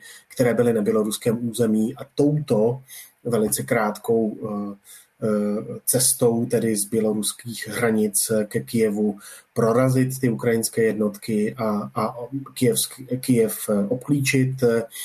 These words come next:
a odříznout od jakéhokoliv zásobování. To se zatím nepodařilo, eh, a doufejme, že nepodaří.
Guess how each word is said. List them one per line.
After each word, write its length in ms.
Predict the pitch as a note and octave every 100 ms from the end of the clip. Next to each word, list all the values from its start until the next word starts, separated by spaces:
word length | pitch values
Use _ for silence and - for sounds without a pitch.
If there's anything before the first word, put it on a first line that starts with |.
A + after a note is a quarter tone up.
| - - -
a 140 | G#2+
odříznout 720 | - B2 - A2+ A#2 G#2+ G#2+ A2
od 180 | G#2+
jakéhokoliv 540 | A2 G#2+ A2+ G#2+ A2+ G#2+
zásobování. 800 | G2 G2 A2 G#2+ G#2+ G2+ G2 G2
To 100 | -
se 160 | -
zatím 460 | G2+ G2+ G#2+ G2+ G2 -
nepodařilo, 800 | - A#2+ A2+ A2+ A#2+ A2+ A2 - - - _ -
eh, 340 | G2 F#2+ F#2+ -
a 180 | G2 G2 -
doufejme, 440 | A2 G2+ G2 G2+ F#2+
že 120 | F#2+
nepodaří. 460 | - G2 F#2 F2+